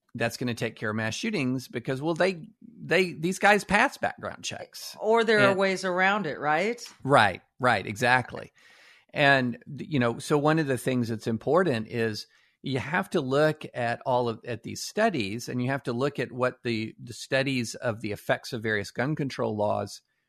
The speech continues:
Speaker 1: say to determine whether or not, you know, something's going to be effective. So in addition to the National Institute for Justice study, there's,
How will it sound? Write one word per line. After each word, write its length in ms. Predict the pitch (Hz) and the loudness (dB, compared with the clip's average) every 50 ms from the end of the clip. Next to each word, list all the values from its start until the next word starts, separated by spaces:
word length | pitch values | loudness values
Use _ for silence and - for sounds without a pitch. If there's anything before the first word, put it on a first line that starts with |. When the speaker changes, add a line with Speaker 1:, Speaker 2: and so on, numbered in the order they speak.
| _ _ _ _ _ _ _ _ _ | _ _ _ _ _ _ _ _ _
Speaker 1:
say 760 | - - - - 180 185 226 226 156 110 101 104 101 113 120 - _ _ _ _ _ _ _ _ _ - | -12 -10 -6 0 2 4 4 4 4 2 2 -2 -4 -6 -8 -12 _ _ _ _ _ _ _ _ _ -2
to 100 | - 165 | -2 0
determine 760 | 143 151 131 - - - 175 185 185 180 165 143 131 123 120 | 0 -2 -4 -2 0 4 4 6 6 6 6 6 4 4 4
whether 240 | 120 123 123 123 120 | 4 2 2 2 2
or 40 | 120 | 2
not, 320 | 117 113 113 113 113 110 - | 2 2 2 2 2 0 -2
you 100 | 139 123 | -4 -4
know, 80 | 110 110 | -2 -2
something's 440 | - - 139 123 117 113 104 - | -2 0 0 2 2 0 0 -2
going 180 | - - 107 104 | -2 -2 -2 -2
to 40 | 98 | -2
be 120 | 95 92 | -2 -4
effective. 580 | 92 - - - 123 110 - - - - - - - | -6 -4 0 2 2 2 0 -4 -12 -14 -14 -16 -18
So 460 | - - - 143 131 123 117 110 - _ _ _ _ _ _ _ _ - | -12 -4 0 2 2 2 2 0 -4 _ _ _ _ _ _ _ _ -6
in 140 | - 151 135 | -2 0 0
addition 380 | 127 117 139 139 - - 139 | 2 2 2 2 2 2 0
to 80 | 131 123 | 0 0
the 100 | 113 117 | 0 2
National 340 | 117 113 110 110 - 123 117 | 2 2 2 0 -2 -4 -4
Institute 420 | 113 110 - - 113 101 113 101 | -4 -6 -6 -10 -8 -8 -8 -6
for 120 | - 113 104 | -6 -4 0
Justice 440 | 131 143 156 147 - - 135 113 | 2 2 2 2 0 -4 -4 -4
study, 360 | - - 110 104 104 107 107 107 | -4 -2 -2 -2 0 -2 -4 -2
there's, 320 | 107 104 107 107 - - | -2 -2 -2 -2 -4 -8